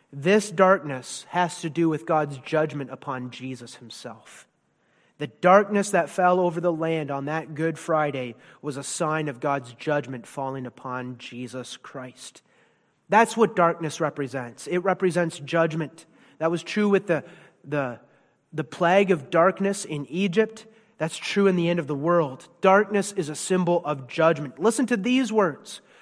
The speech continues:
Joel two, verses one and two. "Blow ye the trumpet in Zion,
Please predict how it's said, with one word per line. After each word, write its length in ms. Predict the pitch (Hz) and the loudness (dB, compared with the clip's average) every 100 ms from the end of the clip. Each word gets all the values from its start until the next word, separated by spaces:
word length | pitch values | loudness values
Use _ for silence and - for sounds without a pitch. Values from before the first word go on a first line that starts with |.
| _ 160 | _ -8
Joel 400 | 139 202 233 240 | 6 10 12 10
two, 340 | - 247 240 | 4 2 2
verses 340 | 151 156 180 | 0 -2 -2
one 180 | 160 202 | 2 2
and 160 | 226 220 | 4 2
two. 380 | 240 247 160 - - _ _ _ _ _ - | 0 0 -2 -6 -20 _ _ _ _ _ -8
"Blow 360 | 170 196 262 311 | 4 10 12 12
ye 180 | 277 302 | 10 6
the 120 | 302 | 4
trumpet 400 | - 285 294 294 | 8 8 8 6
in 140 | 262 | 4
Zion, 540 | 208 247 269 269 196 | 8 10 10 6 4